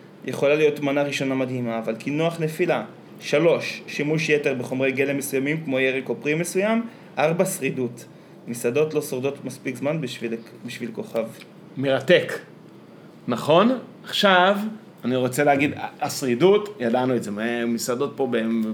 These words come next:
Speaker 2: לפתוח, אה, עסק, אה, אוכל, זה התאבדות בגדול. למעט, ו-, וכמובן, אני, ברור העניין הזה של המלצרות, ושזה לא רציני, החומרי
Speaker 1: תראה.
Speaker 2: גלם, אני לא יודע להגיד,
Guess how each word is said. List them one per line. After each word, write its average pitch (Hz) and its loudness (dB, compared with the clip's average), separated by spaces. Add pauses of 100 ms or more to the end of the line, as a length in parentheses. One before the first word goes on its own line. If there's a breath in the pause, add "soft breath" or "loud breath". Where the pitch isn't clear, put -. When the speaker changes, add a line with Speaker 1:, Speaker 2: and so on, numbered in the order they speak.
(1040)
Speaker 2:
לפתוח, 185 2
אה, 175 6
עסק, 170 2
אה, 220 4
אוכל, 175 4
זה 127 0
התאבדות 110 0
בגדול. 104 0 (960 loud breath)
למעט, 208 4 (520)
ו-, 165 6
וכמובן, 151 4
אני, 139 4 (200)
ברור 123 6
העניין 131 4
הזה 139 2
של 123 0
המלצרות, 117 2
ושזה 117 -2
לא 135 4
רציני, 135 0
החומרי 123 0
Speaker 1:
תראה. 156 8
Speaker 2:
גלם, 151 6
אני 143 6
לא 151 8
יודע 156 8
להגיד, 156 6